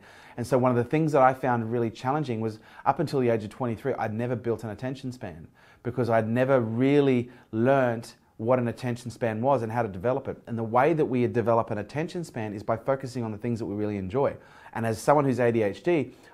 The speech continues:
I actually learned to develop an attention span that would challenge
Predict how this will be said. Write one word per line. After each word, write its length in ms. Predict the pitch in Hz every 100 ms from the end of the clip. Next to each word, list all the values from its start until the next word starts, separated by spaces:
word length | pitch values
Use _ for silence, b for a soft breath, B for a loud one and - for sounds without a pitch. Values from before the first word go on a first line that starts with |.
| B
I 140 | 123
actually 320 | 151 151 127
learned 400 | 117 120 147 165
to 80 | 160
develop 500 | 117 117 131 127 127
an 100 | 120
attention 420 | 113 135 156 156
span 420 | 127 - 117 107 101 B B
that 80 | -
would 140 | 113 110
challenge 500 | - 139 151 123